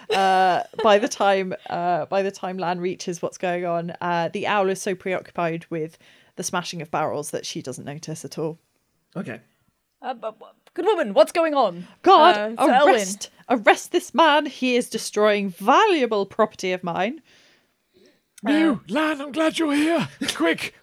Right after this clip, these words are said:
Speaker 4: together we can smash more.
Speaker 1: <laughs> No.
Speaker 3: Why are we smashing them all? What's going on?
Speaker 4: It's poison, Lan. It's poison.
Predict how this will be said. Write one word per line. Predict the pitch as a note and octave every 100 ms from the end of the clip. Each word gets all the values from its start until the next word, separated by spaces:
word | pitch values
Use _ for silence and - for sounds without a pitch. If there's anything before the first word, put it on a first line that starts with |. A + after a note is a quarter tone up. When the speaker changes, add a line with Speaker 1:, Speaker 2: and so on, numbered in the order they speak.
| _
Speaker 4:
together | - C#4+ D#4+ D#4 F4
we | D4
can | C4
smash | G3+ A#3 D4 - B3
more. | D4+ E4 C#4 - _ - -
Speaker 1:
<laughs> | G#4+ D#4 F5 C5 A4+ C5 D5 D5+ A4+
No. | D4 D4+ D#4+ - G#3+ - A#3 A#3 - E3+ C#4 -
Speaker 3:
Why | D#4+
are | A#4 B4+
we | B4+ C#5+
smashing | A4+ A#4 A4+
them | G#4+ F#4
all? | E4+ A3+
What's | F#3 F#4+ -
going | A4 G#4
on? | G#4 F4+ B3 _ _ -
Speaker 4:
It's | A#3
poison, | - C4+ F4 F#4 B3 C#4+ A#3+
Lan. | C4 A#3 F3
It's | - G3+
poison. | - F4+ F4 C4+ B3 E3